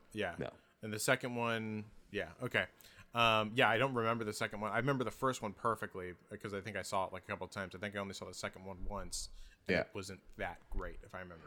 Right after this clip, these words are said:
Speaker 1: correctly. But
Speaker 2: Eh, it had some issues, and I can't believe I said Care of Magical Creatures did a Fantastic Beasts and Where to Frickin' Find Them.
Speaker 1: Yeah.
Speaker 2: I don't know why that didn't actually pop into my head till just now.
Speaker 1: <laughs>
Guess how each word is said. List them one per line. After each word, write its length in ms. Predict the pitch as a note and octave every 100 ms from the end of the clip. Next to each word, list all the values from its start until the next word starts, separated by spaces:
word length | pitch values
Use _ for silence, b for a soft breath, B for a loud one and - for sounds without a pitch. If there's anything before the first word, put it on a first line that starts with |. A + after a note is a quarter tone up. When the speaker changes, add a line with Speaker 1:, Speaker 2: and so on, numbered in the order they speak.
| -
Speaker 1:
correctly. 300 | D2+ - C#2+ F2 -
But 220 | G#2+ F#2
Speaker 2:
Eh, 380 | G#4 G#4 F#4+ C#4
it 60 | F#3
had 260 | F3+ D#3
some 160 | C#3+ A2+
issues, 360 | A2 - G2+
and 120 | - G#2+
I 40 |
can't 200 | G#2+ D3+ C#3
believe 200 | B2+ A2+
I 80 |
said 260 | G2+ A2+ G2+
Care 200 | - G2+
of 80 | F#2+
Magical 300 | G2 - D#2
Creatures 280 | F#2+ G#2 G#2+
did 100 | F2+
a 40 |
Fantastic 760 | - G2+ - - F#2+ - E2+ -
Beasts 380 | G#2 B2 - G#2
and 120 | F2+
Where 120 | G2+
to 60 | F2+
Frickin' 440 | - C3+ - G2 -
Find 280 | G#2 A2+ C#3+
Them. 240 | F3 F#3+ b b b b
Speaker 1:
Yeah. 160 | A2+ G2
Speaker 2:
I 40 |
don't 120 | G2+ G2+
know 100 | G2
why 140 | F#2+
that 180 | F#2 -
didn't 320 | A2 F#2+ F#2 -
actually 560 | F#2+ - G#2 F#2+ F2+ F2 -
pop 260 | - F#2 G2
into 160 | F2
my 120 | E2+
head 200 | F2 F2
till 120 | - F2
just 240 | F2 E2
now. 220 | F2 E2
Speaker 1:
<laughs> 40 | -